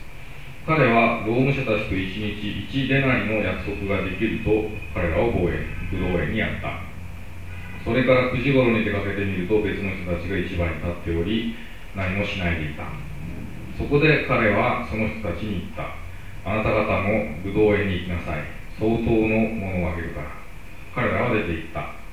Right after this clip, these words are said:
それからまた十二時頃と三時頃に出かけて行って、同じようにした。また五時頃出かけてみると、別の人たちが立っていたので、彼らに言った。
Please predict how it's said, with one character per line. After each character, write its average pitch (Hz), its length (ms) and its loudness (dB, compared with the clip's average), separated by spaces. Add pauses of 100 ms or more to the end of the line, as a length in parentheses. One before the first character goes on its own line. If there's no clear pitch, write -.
そ - 100 -2
れ 139 100 2
か 147 120 2
ら 143 120 6
ま 127 160 2
た 123 240 4
十 113 160 4
二 107 140 4
時 101 120 -2
頃 90 280 0
と 117 320 2
三 92 220 -4
時 90 100 -2
頃 85 160 0
に 101 80 0
出 90 60 -2
か 87 100 2
け 85 120 -2
て 82 100 -6
行 78 100 -6
っ - 0 -
て、 104 160 -2
同 92 60 -2 (180)
じ 80 80 -6
よ 78 80 -2
う 73 40 -4
に 69 60 -6
し - 140 -10
た。 - 60 -8 (840)
ま 101 120 -4
た 139 240 6
五 117 180 4
時 113 80 2
頃 104 180 6
出 101 80 2
か 90 140 0
け 90 80 -4
て 90 100 -6
み 87 140 0
る 85 120 -2
と、 107 340 4
別 92 180 -4
の 87 80 -2
人 90 160 -4
た 87 100 -2
ち 85 60 -6
が - 80 -2
立 - 160 -4
っ 87 40 -2 (100)
て 85 100 -2
い 85 60 -4
た 85 60 -4
の 80 180 -6
で、 - 260 0 (400)
彼 90 160 -2
ら 85 160 2
に 85 80 0
言 76 40 -4
っ - 120 -8
た。 69 160 -6